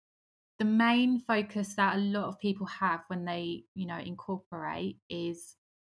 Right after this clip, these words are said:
well, there's two, the tax savings, which are not as great as they used to be, sadly, um, and the limited liability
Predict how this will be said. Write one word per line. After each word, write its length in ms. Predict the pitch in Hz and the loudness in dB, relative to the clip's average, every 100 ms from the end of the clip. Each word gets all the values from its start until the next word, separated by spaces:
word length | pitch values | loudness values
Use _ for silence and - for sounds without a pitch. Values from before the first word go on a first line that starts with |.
| _ | _
well, 80 | 170 | -14
there's 180 | 160 - | -12 -12
two, 240 | - 175 | -10 -8
the 100 | 156 | -8
tax 400 | 185 233 - - | 0 2 2 -2
savings, 680 | 196 170 160 156 190 226 - | -6 -6 -6 -6 -2 -2 -2
which 300 | 190 - - - | -6 -8 -8 -4
are 60 | |
not 320 | 185 190 180 175 | 0 0 0 -4
as 120 | - | -8
great 220 | 180 165 | -8 -8
as 100 | 180 | -8
they 60 | 170 | -8
used 300 | 170 165 - | -10 -12 -16
to 80 | |
be, 200 | - 156 | -14 -14
sadly, 520 | 165 160 - - 208 208 - _ _ _ - | -12 -16 -16 -8 -8 -8 -14 _ _ _ 0
um, 580 | 175 170 170 170 175 - _ - | 2 4 2 -2 -4 -10 _ 2
and 460 | 180 175 170 175 - | 2 2 -2 -8 -8
the 240 | 180 175 180 | -4 -2 -2
limited 640 | 185 180 185 175 170 170 - | -2 -4 -6 -4 -4 -6 -8
liability 800 | 175 170 170 170 - 165 165 | -8 -6 -6 -8 -10 -10 -10